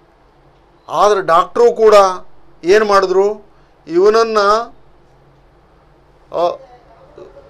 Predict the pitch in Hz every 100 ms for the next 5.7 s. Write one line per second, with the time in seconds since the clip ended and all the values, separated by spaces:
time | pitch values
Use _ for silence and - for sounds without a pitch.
0 | - 151 190 294 311 269 214 202 185 175
1 | 165 147 139 - - _ - _ _ -
2 | - 156 165 165 160 165 170 170 147 151
3 | 202 233 220 175 151 165 214 202 185 175
4 | 165 180 190 - _ _ _ _ 170 190
5 | 196 233 226 220 196 202 202